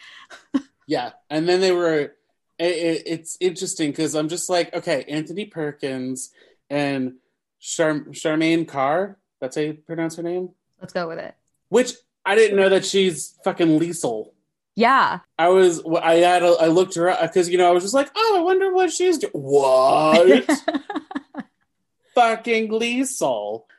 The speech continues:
Speaker 2: The two of them, they're young enough that they don't have sagging skin or, or wrinkles or anything. No offense, older folks, but, like,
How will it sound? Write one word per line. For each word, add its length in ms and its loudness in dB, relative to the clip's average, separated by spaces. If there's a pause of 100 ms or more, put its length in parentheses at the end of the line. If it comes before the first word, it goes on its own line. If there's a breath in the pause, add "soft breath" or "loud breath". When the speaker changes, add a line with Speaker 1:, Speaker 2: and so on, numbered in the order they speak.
(140 soft breath)
Speaker 2:
The 120 -4
two 260 -4
of 140 6
them, 520 0 (440)
they're 280 2
young 320 0
enough 600 -4 (120)
that 400 -2
they 100 -4
don't 240 -8
have 420 -6 (800)
sagging 540 -6
skin 340 -14
or, 340 -12
or 140 -14
wrinkles 480 -10
or 80 -12
anything. 540 -12
No 140 -4
offense, 440 -10
older 380 -12 (240)
folks, 340 -10
but, 180 -16
like, 280 -14